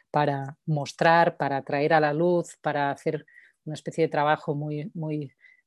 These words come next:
de, ¿no? de ar-, de arco-, de arqueología fina acerca precisamente de todo eso bailado, de todo eso aprendido, de todo eso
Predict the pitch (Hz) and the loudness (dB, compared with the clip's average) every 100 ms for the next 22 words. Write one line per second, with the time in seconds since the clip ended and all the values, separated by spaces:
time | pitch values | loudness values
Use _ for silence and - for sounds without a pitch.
0 | - 151 143 143 147 - 160 175 160 143 | -4 0 2 0 -4 -8 -4 0 0 0
1 | - - 147 147 143 - 170 147 151 - | -10 -10 0 0 0 -6 -6 -2 -4 -4
2 | - 151 147 - 165 160 - - 196 180 | -6 -4 -4 -6 -2 -2 -4 -2 0 0
3 | 160 - 160 - 185 170 160 160 - 160 | -4 -8 -8 0 0 0 -2 -4 -4 -4
4 | 156 185 175 160 147 165 165 - 160 165 | -2 0 4 4 4 4 4 2 -2 -2
5 | 147 143 143 156 170 170 214 147 143 156 | -4 0 2 4 6 6 4 -4 -2 -2
6 | 151 160 143 143 139 165 185 175 165 151 | -2 -6 -8 -8 -8 -4 0 4 4 2
7 | 147 147 151 - 156 143 | 0 0 0 0 0 -2